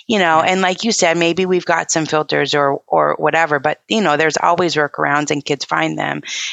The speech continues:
Speaker 1: and we're just saying,
Speaker 2: Mm-hmm.
Speaker 1: have at it." And so I liked that. That stuck with me, you know, 'cause, because there are some things out there where you can start to teach in steps, and you can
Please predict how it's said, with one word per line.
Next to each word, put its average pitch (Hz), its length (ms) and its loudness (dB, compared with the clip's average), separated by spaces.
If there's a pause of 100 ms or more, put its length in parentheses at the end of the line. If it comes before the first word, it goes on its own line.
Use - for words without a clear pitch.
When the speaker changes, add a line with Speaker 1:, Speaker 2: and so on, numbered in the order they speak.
Speaker 1:
and 170 140 0
we're 165 80 0
just 165 220 0
saying, 156 180 2
Speaker 2:
Mm-hmm. 120 80 -4
Speaker 1:
have 143 180 0
at 151 300 0
it." 143 200 0
And 160 220 -2
so 160 400 2 (480)
I 202 60 2
liked 262 380 0
that. 180 380 2 (180)
That 233 280 0
stuck 359 340 2
with 254 240 2
me, 135 360 0 (100)
you 190 160 0
know, 180 480 2
'cause, 196 160 0
because 185 560 0 (460)
there 269 120 4
are 370 260 4
some 311 260 2
things 170 260 0
out 151 180 0
there 160 140 4
where 156 140 0
you 165 180 -2
can 175 160 -2
start 160 280 2
to 160 80 0
teach - 380 -6
in 156 140 0
steps, - 560 -4
and 165 140 0
you 170 100 0
can 160 420 -2